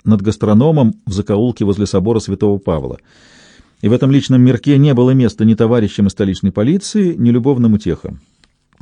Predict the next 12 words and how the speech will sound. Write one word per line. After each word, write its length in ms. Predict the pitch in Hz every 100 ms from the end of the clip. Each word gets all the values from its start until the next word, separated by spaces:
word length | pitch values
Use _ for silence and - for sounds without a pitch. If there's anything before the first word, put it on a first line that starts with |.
| - _ -
Он 340 | 120 160 160 -
не 160 | 127
держал 340 | 120 110 131 131
здесь 200 | 123 120
ничего 420 | 143 - 135 95
лишнего, 540 | 95 98 117 127 147 - _ _ _
каждую 480 | - 131 131 120 120
вещь 260 | 113 147 -
подбирал 480 | 110 95 104 131
со 140 | 127 110
всей 260 | - 127
тщательностью 840 | - - - 151 156 151 139 - 127